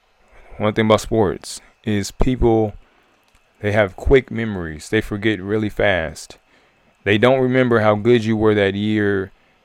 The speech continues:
if you lose in the first round, you know? And like I said, he's thirty-six. He's thirty-six. They already won a title last year. Winning titles back to back is not easy, especially when you're going up against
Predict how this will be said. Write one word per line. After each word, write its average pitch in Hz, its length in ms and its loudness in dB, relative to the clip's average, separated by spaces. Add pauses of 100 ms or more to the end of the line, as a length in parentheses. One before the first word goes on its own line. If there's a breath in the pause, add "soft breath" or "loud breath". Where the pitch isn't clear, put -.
if - 160 -4
you 110 120 -4
lose 113 200 2
in 104 80 2
the 95 60 -4
first 104 280 0
round, 90 500 -4 (1300)
you 107 100 -4
know? 95 320 -2 (920)
And 110 220 0
like 104 140 2
I - 20 -4
said, 101 200 -2
he's - 100 -12
thirty-six. 107 500 -2
He's 120 160 -8
thirty-six. 147 640 -2 (500)
They 120 100 0
already 160 200 2
won 170 200 2
a 139 60 2
title 123 280 6
last 107 260 0
year. 82 280 -8 (1000)
Winning 135 300 2
titles 139 320 6
back 127 220 4
to 120 60 -4
back 127 260 0
is 113 120 -4
not 123 200 2
easy, 120 420 -2
especially 139 480 2
when 113 140 0
you're 117 100 2
going 113 240 0
up 110 100 0
against 107 380 -2